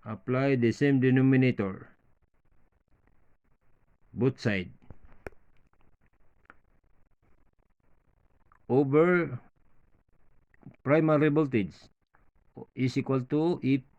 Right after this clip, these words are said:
primary voltage times secondary windings over primary voltage.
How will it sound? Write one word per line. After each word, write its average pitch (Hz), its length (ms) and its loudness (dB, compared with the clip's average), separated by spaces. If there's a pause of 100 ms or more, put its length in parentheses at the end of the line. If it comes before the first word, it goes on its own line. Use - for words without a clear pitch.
(300)
primary 139 460 0
voltage 143 640 -4 (400)
times 139 360 -2
secondary 135 1080 -2
windings 135 680 -2 (260)
over 135 580 -2 (800)
primary 135 460 0
voltage. 113 500 -2